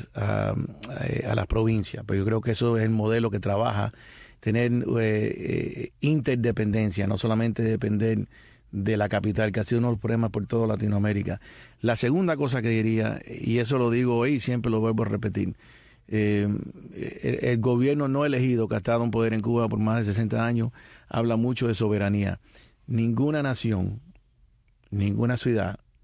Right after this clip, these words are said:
ninguna provincia o estado puede ser soberano si el individuo no es soberano.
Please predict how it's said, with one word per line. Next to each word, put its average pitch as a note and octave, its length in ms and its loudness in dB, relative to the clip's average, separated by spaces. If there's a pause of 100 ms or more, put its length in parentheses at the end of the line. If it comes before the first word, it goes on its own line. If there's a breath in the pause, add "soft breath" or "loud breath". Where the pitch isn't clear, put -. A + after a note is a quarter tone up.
(180)
ninguna G#2 600 0
provincia A#2 520 0
o G2+ 40 0
estado G#2 340 0
puede A2 280 -2
ser A2 320 -2
soberano A#2 580 0
si - 200 -4
el G#2+ 120 2
individuo G#2+ 680 0 (480 soft breath)
no G#2 180 -2
es G#2 80 -2
soberano. F#2+ 460 -2